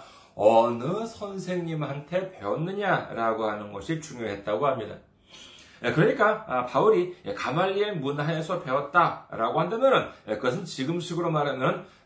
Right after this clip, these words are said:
최고로, 어, 좋은 학교, 명문대를 졸업했다라고 하는 의미라고 할 수 있겠습니다.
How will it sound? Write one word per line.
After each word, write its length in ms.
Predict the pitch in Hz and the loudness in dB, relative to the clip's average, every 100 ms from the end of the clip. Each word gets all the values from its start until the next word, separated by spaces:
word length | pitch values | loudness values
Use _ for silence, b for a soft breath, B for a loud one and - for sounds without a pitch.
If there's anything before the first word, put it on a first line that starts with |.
| _ | _
최고로, 800 | - - - 233 220 220 196 196 | -18 -16 -10 -8 -2 0 0 -2
어, 360 | 196 160 113 110 | -2 -2 -6 -6
좋은 640 | - 113 110 104 110 143 | -2 0 2 0 -4 -4
학교, 600 | 151 156 - 190 156 - - - | -6 -8 -6 2 2 2 -10 -6
명문대를 800 | 95 98 113 143 160 156 190 | -4 -2 -2 -2 0 0 0
졸업했다라고 1040 | 165 175 175 180 190 180 - - 107 107 107 | 0 -2 0 -4 0 -2 -2 -4 -2 0 -2
하는 220 | 101 120 | -4 -8
의미라고 540 | 104 104 98 90 98 131 | -6 -8 -8 -8 -6 -4
할 180 | 147 143 | -4 -6
수 260 | - 170 | -2 -2
있겠습니다. 580 | 156 151 151 151 131 123 | 0 -2 -4 0 0 0